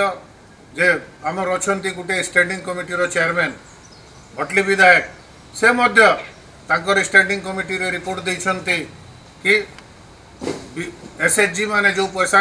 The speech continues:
ନେଉଛନ୍ତି, ମହାଜନୀ କାରବାରରେ ଲଗାଉଛନ୍ତି, ଅନ୍ୟାନ୍ୟ କାର୍ଯ୍ୟରେ ଲଗାଉଛନ୍ତି,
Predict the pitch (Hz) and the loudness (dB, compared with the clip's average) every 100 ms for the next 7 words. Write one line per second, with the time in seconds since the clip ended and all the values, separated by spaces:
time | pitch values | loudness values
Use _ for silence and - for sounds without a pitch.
0 | 196 196 202 196 175 175 139 - - - | 2 -2 -6 -6 -4 -4 -6 -14 -20 -10
1 | 143 160 180 196 185 180 190 185 190 185 | -2 0 0 -2 2 2 4 4 4 2
2 | 180 185 175 190 180 185 180 185 185 190 | 0 -2 -6 -6 -6 -4 -2 0 0 -2
3 | 185 180 170 175 190 185 175 185 190 185 | -2 -2 -4 -4 -4 -4 -4 -6 -6 -8
4 | 190 | -8